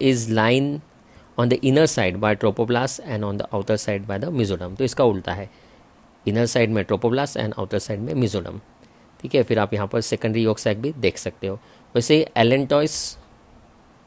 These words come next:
और yolk sac, उनकी लाइनिंग हम आपको नोट्स के मदद से बताएंगे या आप नोट्स के मदद से पढ़ सकते हो। Allantois और yolk sac, they are line, uh, with, uh, endoderm and mesoderm।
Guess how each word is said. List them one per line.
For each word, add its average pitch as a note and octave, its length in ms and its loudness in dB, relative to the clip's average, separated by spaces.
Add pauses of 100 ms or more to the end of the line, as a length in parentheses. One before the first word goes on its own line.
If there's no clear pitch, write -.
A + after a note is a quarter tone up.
(420)
और B2+ 120 4
yolk B2 200 6
sac, F#2 220 -2 (480)
उनकी B2 240 2
लाइनिंग A2 440 0
हम G#2+ 240 -4
आपको A2+ 340 -6
नोट्स A#2 340 -6
के G#2 120 -4
मदद F#2+ 200 -8
से - 160 -4
बताएंगे F#2 440 -6 (840)
या G#2 100 -2
आप G#2+ 140 -4
नोट्स G#2 220 -4
के G#2+ 100 -4
मदद F#2+ 180 -4
से - 180 -4
पढ़ G#2+ 180 -2
सकते - 320 -6
हो। F#2+ 180 -6 (500)
Allantois B2 760 4 (160)
और G#2 140 4
yolk A#2+ 220 6
sac, C#3+ 360 4 (480)
they A2+ 120 6
are G#2+ 140 6
line, A#2+ 360 6 (640)
uh, G#2+ 340 2
with, A2 240 -2
uh, A2 380 4 (160)
endoderm A#2 460 4
and F#3 240 0 (1040)
mesoderm। G2 420 -2